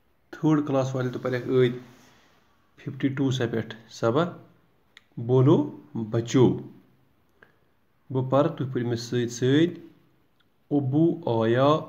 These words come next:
अनार लाया, सब बच्चों ने मिलकर खाया।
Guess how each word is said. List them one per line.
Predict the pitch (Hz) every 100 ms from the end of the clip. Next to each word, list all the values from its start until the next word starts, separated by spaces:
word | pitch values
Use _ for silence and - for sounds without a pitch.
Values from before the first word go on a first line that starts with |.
| -
अनार | 120 117 120 123 127 127
लाया, | 117 110 120 147 127 - - - _ _ _ _ _ _ _
सब | - - 127 123 117 135
बच्चों | 143 135 123 120
ने | 120 147 185 190 135
मिलकर | 117 120 120 117 123 127
खाया। | 127 120 113 117 151